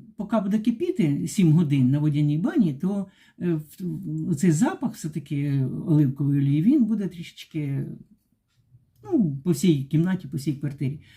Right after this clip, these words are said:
Тому, якщо у вас є чиста, прозора соняшникова олія, заливайте краще нею. Немає, е, такої, яка є. Сім годин на водяній бані, щоб не кипіло, а тільки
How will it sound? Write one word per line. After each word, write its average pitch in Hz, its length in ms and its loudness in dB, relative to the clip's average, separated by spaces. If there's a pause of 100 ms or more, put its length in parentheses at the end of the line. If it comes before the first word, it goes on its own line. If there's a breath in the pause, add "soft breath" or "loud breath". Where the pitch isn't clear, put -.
(140)
Тому, 165 460 4
якщо 240 440 0
у 233 40 2
вас 226 180 0
є 165 160 0
чиста, 151 600 -2 (520 soft breath)
прозора 165 720 2 (440 soft breath)
соняшникова 147 960 0
олія, 185 640 2 (160)
заливайте 165 640 0
краще 165 500 -6
нею. 135 420 2 (320)
Немає, 196 640 2
е, 143 340 -4
такої, 185 520 -2 (180 soft breath)
яка 175 260 -2
є. 131 260 -2 (640 soft breath)
Сім 262 340 6
годин 170 500 4 (100)
на 170 140 -2
водяній 220 420 4
бані, 160 440 0 (260)
щоб 180 240 -2
не 214 140 6
кипіло, 220 580 0
а 175 120 0
тільки 240 680 0